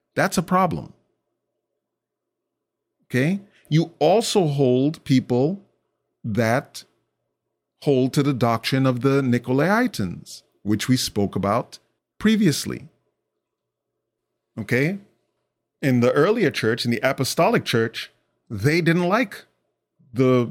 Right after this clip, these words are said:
the deeds of the Nicolaitans. But here, they have people that hold the doctrine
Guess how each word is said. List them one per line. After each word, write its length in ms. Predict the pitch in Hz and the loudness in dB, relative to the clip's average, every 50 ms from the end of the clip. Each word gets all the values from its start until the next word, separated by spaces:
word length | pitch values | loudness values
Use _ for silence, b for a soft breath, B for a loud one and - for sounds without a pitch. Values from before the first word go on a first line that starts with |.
| - | -2
the 100 | 110 101 | -2 -2
deeds 420 | 107 98 135 131 123 127 113 98 101 | 0 0 2 2 2 2 2 0 -2
of 120 | 117 98 | -2 -2
the 60 | 110 | 0
Nicolaitans. 1080 | 117 113 117 110 - 117 110 110 107 101 95 92 92 - - - - 98 - _ _ _ _ _ _ _ _ _ _ _ _ _ | 0 0 0 -2 -2 -2 0 0 0 0 0 -2 -4 -8 -10 -14 -16 -16 -18 _ _ _ _ _ _ _ _ _ _ _ _ _
But 120 | - 127 123 | -2 -2 -2
here, 600 | - - - 233 262 262 151 127 131 160 165 - _ _ _ _ _ _ _ _ _ - | -2 -2 -2 0 0 2 0 0 -2 -2 -6 -10 _ _ _ _ _ _ _ _ _ -2
they 180 | 131 151 175 | 0 2 2
have 300 | 180 170 170 160 151 143 | 2 2 2 2 0 0
people 500 | - - 190 226 208 - 151 143 139 143 143 | 0 0 0 2 2 2 2 2 2 2 0
that 200 | 143 147 151 165 | 0 0 -2 -2
hold 1040 | 160 - _ - - - - 175 185 202 214 214 220 226 208 196 185 147 110 107 101 - _ _ _ _ | -4 -10 _ -20 -16 -8 -2 0 2 2 4 4 4 4 4 4 4 4 0 -2 -6 -8 _ _ _ _
the 100 | - 120 | -4 -2
doctrine 580 | 107 117 107 104 - - - 104 90 82 - | 0 0 0 0 -2 -4 -8 -6 -6 -6 -8